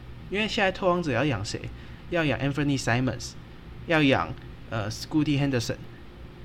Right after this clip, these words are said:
那找来了 Ayton 这一个有，其实他是很有天赋的一个常人，那我觉得说是很符合他们目前的时间线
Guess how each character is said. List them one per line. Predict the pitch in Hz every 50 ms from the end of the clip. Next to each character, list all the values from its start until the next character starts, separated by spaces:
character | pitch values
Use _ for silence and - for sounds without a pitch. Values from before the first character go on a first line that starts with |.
| - - - - - - -
那 | - 180 175 165 156 143 143 113 - - - - - - - - - - - - - - - - - -
找 | - 160 131 127
来 | 123 127
了 | 131 131 -
Ayton | - 135 151 147 160 131 127
这 | - 151
一 | 151 151
个 | 143 135 - -
有， | - 98 117 131 113 90 - -
其 | - -
实 | 240 240
他 | - 277
是 | 254 247
很 | 240 202 180
有 | 170 139
天 | 117 - - 143 151
赋 | 151 151 151
的 | 139 120 120
一 | 131
个 | 123 131 120
常 | 113 - - 113 117 120
人， | 92 - - - - - - - - - - - - -
那 | 156 147 135
我 | 127 127
觉 | 131 143 143
得 | 135 131
说 | 143 143 135 135 135 131
是 | 131 151 147 143 139 135 - - - - - - - -
很 | - 139 156
符 | - - 131 117
合 | 117 113 113
他 | 131 143
们 | 151 139 123
目 | 139 156 143
前 | 120 - 107 90
的 | 95
时 | 104 - 107
间 | - 110 107
线 | 107 - -